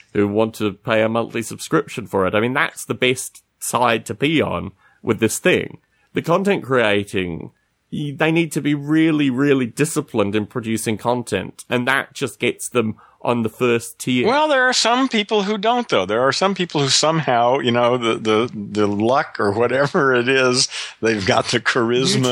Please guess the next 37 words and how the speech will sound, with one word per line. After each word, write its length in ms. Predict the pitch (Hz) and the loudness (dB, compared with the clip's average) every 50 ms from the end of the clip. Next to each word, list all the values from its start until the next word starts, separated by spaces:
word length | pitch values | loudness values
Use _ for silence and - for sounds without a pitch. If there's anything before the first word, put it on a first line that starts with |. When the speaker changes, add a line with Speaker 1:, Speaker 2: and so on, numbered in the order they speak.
| 123 127 | 0 0
Speaker 1:
YouTube 40 | 117 | 0
Speaker 2:
or 60 | 110 | 0
Speaker 1:
doesn't 140 | 107 - - | 0 0 0
Speaker 2:
something. 300 | - 156 151 156 165 143 | 0 0 0 -2 0 0
Speaker 1:
allow, 460 | 113 151 151 151 151 156 147 - - - - | 0 0 0 0 0 0 -2 -4 -6 -10 -12
th-, 120 | - - 143 | -10 -4 -2
that 240 | 185 208 - - | -2 -2 -2 -2
historically 720 | 135 160 151 - - - 185 185 185 - - - - 151 127 | -6 -6 -6 -6 -4 -2 0 0 0 -2 -4 -6 -6 -4 -2
might 240 | 123 120 123 120 - | 0 2 0 0 0
have 100 | - 78 | -4 -4
been 120 | 104 110 | 0 0
Speaker 2:
That's 180 | 185 202 190 - | 2 2 2 2
Speaker 1:
the 80 | 302 | 2
Speaker 2:
very 140 | 269 254 180 | 2 2 2
Speaker 1:
case 80 | 131 135 | 2 2
Speaker 2:
rare. 180 | 185 190 - | 2 2 2
Speaker 1:
when 80 | 113 110 | 0 0
there 80 | 117 113 | 0 -2
was 100 | 107 - | -2 -2
six 300 | - - 139 - - - | -2 -2 -2 -2 -2 -2
hundred 640 | - 127 123 113 110 - 107 104 95 90 - - | 0 0 0 0 -2 0 0 0 0 0 -6 -6
people 360 | - 113 104 104 - - 92 92 | -2 -2 -2 -2 -2 -2 -2 0
making 400 | 95 95 98 95 - 98 92 92 | 0 0 -2 -2 -2 -2 0 0
a 40 | 90 | 0
good 240 | 87 - 98 95 95 | 2 2 0 2 4
living 300 | 95 95 92 95 92 92 | 2 2 2 2 0 0
out 160 | 92 95 98 | 0 0 -2
of 60 | 98 | -4
YouTube. 480 | 98 95 92 92 - - - - - - - _ - - - - | -2 -2 -2 -2 -2 -2 -4 -4 -4 -4 -8 _ -20 -18 -8 -6
Speaker 2:
Yeah. 280 | 107 98 95 92 - - | -4 -2 0 -2 -2 0
Speaker 1:
YouTube 460 | - 151 165 160 - 185 160 143 - | 0 0 0 2 2 2 2 2 2
is 300 | 147 135 - - - - | 0 -2 -2 -4 -8 -8
tightening 460 | - 160 160 151 143 - - 127 120 | -4 -2 0 0 0 0 -2 -2 2
their 100 | 117 117 | 2 2
algorithms 720 | 113 113 110 110 110 107 120 113 107 101 104 104 98 92 92 | 4 4 2 2 0 0 0 0 0 0 0 -4 -4 -2 -2
even 280 | 107 110 98 107 98 95 | -2 -2 -2 -2 -4 -2
more. 480 | 95 98 98 95 87 87 85 - - | 0 0 0 0 0 -2 -6 -10 -12